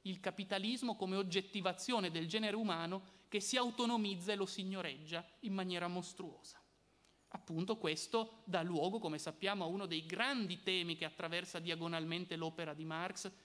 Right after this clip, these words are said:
e nella fattispecie il Capitale, in verità anche le altre opere, eh, l'ideologia tedesca pure è attraversata da questo tema,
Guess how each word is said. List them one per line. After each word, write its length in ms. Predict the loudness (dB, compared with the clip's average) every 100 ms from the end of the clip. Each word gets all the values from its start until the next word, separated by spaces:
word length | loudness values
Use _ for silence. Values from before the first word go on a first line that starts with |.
| -6
e 80 | -2
nella 220 | 0 0
fattispecie 580 | -2 -4 -6 -4 -4 -4
il 100 | -6
Capitale, 540 | -8 -2 0 0 -2
in 80 | -4
verità 320 | -2 -2 0
anche 240 | 0 -2
le 80 | -2
altre 240 | -2 -2 -4
opere, 420 | -4 -6 -8 -6
eh, 40 |
l'ideologia 440 | -4 -4 -2 -2 -4
tedesca 480 | -4 -4 -6 -12 -12 -20 -6
pure 240 | -2 -2
è 40 |
attraversata 580 | -4 -4 -6 -6 -8 -8
da 100 | -10
questo 320 | -10 -14 -14
tema, 340 | -16 -16 -18